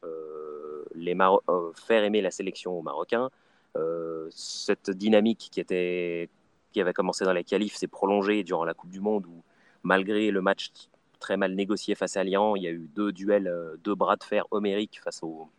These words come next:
face au Portugal et à l'Espagne. Euh, ce côté belle capacité à se procurer des occasions qui malheureusement, euh,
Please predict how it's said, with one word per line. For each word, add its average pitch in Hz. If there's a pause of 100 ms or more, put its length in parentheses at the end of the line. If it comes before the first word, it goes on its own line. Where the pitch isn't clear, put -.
(120)
face -
au 92
Portugal 95
et 87
à 82
l'Espagne. 123
Euh, 90
ce -
côté 107 (960)
belle 107
capacité 107
à 98
se -
procurer 98
des 95
occasions 98
qui -
malheureusement, 90
euh, 87